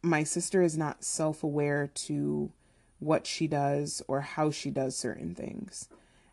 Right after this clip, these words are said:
And I think because of that, we will always have conflict, and I will always feel a sore spot for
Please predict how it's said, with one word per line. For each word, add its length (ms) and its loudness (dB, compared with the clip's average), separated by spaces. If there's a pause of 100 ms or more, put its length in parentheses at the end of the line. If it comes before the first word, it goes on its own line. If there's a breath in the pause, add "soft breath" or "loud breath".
(140)
And 100 4
I 100 4
think 200 2
because 400 2
of 140 -2
that, 380 0 (320 soft breath)
we 140 6
will 220 4
always 360 10
have 460 -4
conflict, 640 -2
and 120 0
I 140 2
will 120 4
always 560 2
feel 640 -2 (1200 soft breath)
a 80 6
sore 380 8
spot 520 2
for 720 4